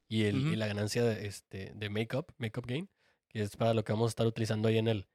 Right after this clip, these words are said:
Speaker 1: en el compresor. Em, que eso, pues, como dices, eso es un,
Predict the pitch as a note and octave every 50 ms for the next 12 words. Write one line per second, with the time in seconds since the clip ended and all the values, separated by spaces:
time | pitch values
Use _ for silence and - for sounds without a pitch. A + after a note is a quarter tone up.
0 | _ _ _ - G#2 G#2 - - G2+ - G2+ - C3+ D#3 - _ _ _ _ _
1 | _ - A2+ A2+ A2 A2 A2 A2 G#2+ G#2+ G#2+ G#2+ G#2+ G#2+ G#2+ - - - - B2+
2 | A#2+ A2+ C#3+ B2 - A#2+ G#2+ - - A2 A2 A2+ A2+ - A2+ G#2 A2 G#2+ A2+ A2+
3 | - - - A#2 A2 G#2+ G#2+